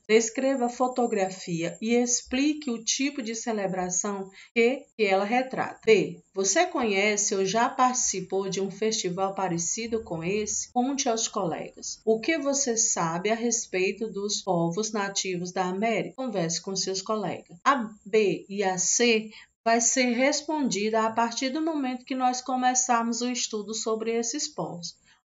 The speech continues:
ok? Quanto a isso, quanto aos festivais,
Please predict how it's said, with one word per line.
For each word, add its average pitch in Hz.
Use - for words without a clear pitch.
ok? 208
Quanto 392
a 190
isso, 202
quanto 233
aos 220
festivais, 196